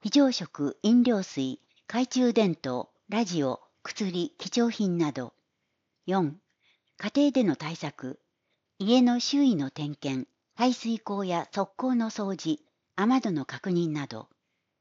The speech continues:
防災アプリや気象情報の活用。風水害時の行動、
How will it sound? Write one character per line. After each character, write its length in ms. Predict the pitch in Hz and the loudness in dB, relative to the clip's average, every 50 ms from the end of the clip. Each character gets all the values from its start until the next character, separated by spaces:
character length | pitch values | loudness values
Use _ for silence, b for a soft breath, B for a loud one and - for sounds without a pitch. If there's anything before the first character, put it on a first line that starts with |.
| _ _ _ | _ _ _
防 180 | 180 208 247 269 | 0 2 2 2
災 300 | - 277 262 247 240 233 | 2 0 -2 -2 -2 -4
ア 100 | 220 - | -4 -4
プ 120 | - 180 | -4 -4
リ 140 | 147 135 127 | -4 -4 -6
や 160 | 131 123 127 b b b b b | -6 -8 -10 b b b b b
気 100 | - 208 | -8 -2
象 260 | - 277 277 277 269 | 0 2 4 4 2
情 220 | 247 262 254 240 214 | 2 2 0 0 0
報 240 | 175 175 143 131 127 | -4 -6 -6 -4 -6
の 160 | 120 117 120 | -6 -8 -8
活 300 | - 131 131 - - 156 | -10 -12 -12 -8 -8 -8
用。 360 | 135 131 127 120 117 - _ _ _ _ _ _ _ _ _ _ _ _ _ _ _ _ _ _ _ _ _ _ _ _ _ _ _ _ | -8 -8 -10 -12 -16 -18 _ _ _ _ _ _ _ _ _ _ _ _ _ _ _ _ _ _ _ _ _ _ _ _ _ _ _ _
風 220 | - 277 277 285 285 | -2 2 2 2 2
水 320 | - - 277 262 262 226 | 0 0 2 2 2 4
害 200 | 254 254 240 214 | 4 4 2 2
時 140 | 190 170 151 | 0 0 0
の 160 | 147 143 135 | 0 0 -2
行 260 | - - - 160 165 | -4 -6 -6 -6 -6
動、 340 | 151 151 135 135 131 120 | -6 -6 -6 -8 -8 -10